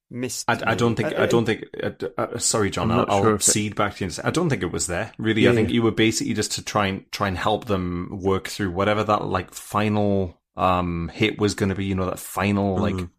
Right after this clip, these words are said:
Speaker 2: uh, trick that they were gonna play, whatever the case may be. And I kinda died. And I guess it's,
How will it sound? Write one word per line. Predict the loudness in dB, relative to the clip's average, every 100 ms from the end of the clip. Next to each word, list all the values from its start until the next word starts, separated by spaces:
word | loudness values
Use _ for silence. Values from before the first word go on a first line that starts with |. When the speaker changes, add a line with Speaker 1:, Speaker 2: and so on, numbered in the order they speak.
| _ _
Speaker 2:
uh, | -4 -4
trick | -2 -2 -2
that | -6 -4
they |
were | -4
gonna | -4 -4
play, | -4 -4
whatever | -2 -2 -2
the | -4
case | -4 -4 -4
may | -6
be. | -6 -6 -12 _ _ _ _
And | -2
I |
kinda | 2 2 0
died. | 0 0 0 -2
And | -2
I | 0
guess | 0 -2
it's, | -4 -4